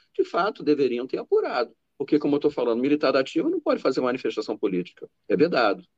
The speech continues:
Se fizer, deve ser levantado, identificado, né,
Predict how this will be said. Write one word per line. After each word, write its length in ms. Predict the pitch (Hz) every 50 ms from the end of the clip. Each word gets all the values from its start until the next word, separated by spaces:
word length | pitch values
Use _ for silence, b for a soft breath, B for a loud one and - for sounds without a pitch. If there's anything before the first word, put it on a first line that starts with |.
| _ _
Se 320 | - - - - - - 120
fizer, 540 | 117 - 151 147 135 131 123 123 135 170 302 330 320 _ _ _ _ _ -
deve 280 | 117 113 110 107 107
ser 460 | 107 - - - 120 110 107 104 101
levantado, 680 | 101 107 107 95 110 101 101 - - 117 139 185 190 156
identificado, 880 | 127 113 113 117 113 - - - - - - 113 107 110 151 202 208 143
né, 240 | 127 127 139 156 -